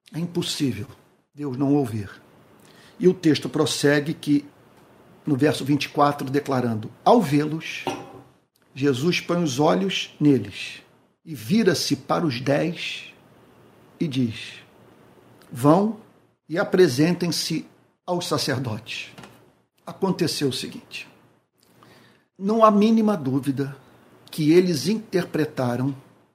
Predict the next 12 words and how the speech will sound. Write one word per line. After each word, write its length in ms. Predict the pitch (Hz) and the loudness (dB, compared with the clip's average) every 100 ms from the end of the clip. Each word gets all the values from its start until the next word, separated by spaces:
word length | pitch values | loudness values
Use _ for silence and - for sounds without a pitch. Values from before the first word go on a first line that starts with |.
| _ | _
a 80 | 156 | -12
declaração 1080 | 143 175 - 180 185 180 - - 139 123 110 - _ | -4 -4 0 2 2 0 -4 -2 0 -2 -6 -16 _
de 140 | 131 | -6
Cristo 680 | 156 156 156 151 - - - - _ _ - | -2 0 0 -2 -6 -14 -20 -20 _ _ -14
como 420 | 170 170 160 156 - _ _ _ | -10 -4 -2 -4 -10 _ _ _
uma 200 | 175 190 | -8 -4
nota 320 | 165 165 156 | -2 -2 -2
de 80 | 135 | -4
esperança 560 | - - 139 143 - | -4 -2 2 2 0
emitida 460 | 143 139 135 147 127 | 0 0 0 -4 -4
por 180 | 127 127 | -4 -4
Jesus. 600 | 117 107 104 92 - - | -4 -6 -10 -12 -16 -18